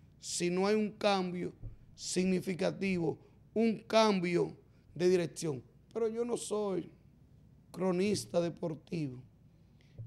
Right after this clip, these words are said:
Eso yo se lo dejo a los cronistas de aquí del canal, a Franklin Peralta, a esos muchachos. Yo de crónica deportiva no es que yo sea, yo soy fanático, pero de eso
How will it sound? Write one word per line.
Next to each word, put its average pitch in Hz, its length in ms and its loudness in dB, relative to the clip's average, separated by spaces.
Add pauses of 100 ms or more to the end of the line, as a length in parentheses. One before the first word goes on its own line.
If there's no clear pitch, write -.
Eso 175 240 -4
yo 190 140 0
se 196 120 -2
lo 202 140 0
dejo 190 240 4
a - 20 4
los 190 120 4
cronistas 175 500 -2
de 190 80 4
aquí 185 300 -2
del 190 200 0
canal, 180 560 -2 (760)
a 190 160 -2
Franklin 170 520 -4
Peralta, 180 1000 6
a 175 60 -10
esos 165 260 -6
muchachos. 185 640 -2
Yo 170 580 -2 (920)
de 175 200 2
crónica 196 380 -2
deportiva 185 640 0
no 175 140 0
es 170 80 -2
que 180 160 -4
yo 170 120 0
sea, 151 380 0 (800)
yo 160 120 -2
soy 196 180 0
fanático, 196 600 -2
pero 165 220 -2
de 170 300 2
eso - 300 -4